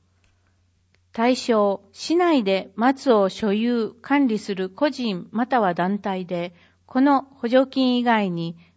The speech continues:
松を維持管理するための収入がない人。申し込み、事業実施前に事業計画書を提出してください。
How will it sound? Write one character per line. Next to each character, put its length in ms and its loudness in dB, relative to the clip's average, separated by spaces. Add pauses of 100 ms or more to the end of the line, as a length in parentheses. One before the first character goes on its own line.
松 400 -2
を 280 -2
維 80 -8
持 160 -6
管 280 2
理 100 -2
す 160 -6
る 120 -4
た 120 -2
め 160 0
の 240 -6
収 300 -2
入 280 0
が 140 -2
な 200 2
い 80 -2
人。 400 -14 (1200)
申 180 0
し 160 -8
込 160 0
み、 340 -4 (760)
事 160 -4
業 320 2
実 300 -8
施 100 -2
前 260 2
に 320 -4 (200)
事 200 -6
業 300 2
計 240 -2
画 280 -4
書 220 -4
を 60 -4
提 240 -4
出 320 -14
し 120 -16
て 120 -4
く 100 -8
だ 140 -2
さ 200 -4
い。 140 -10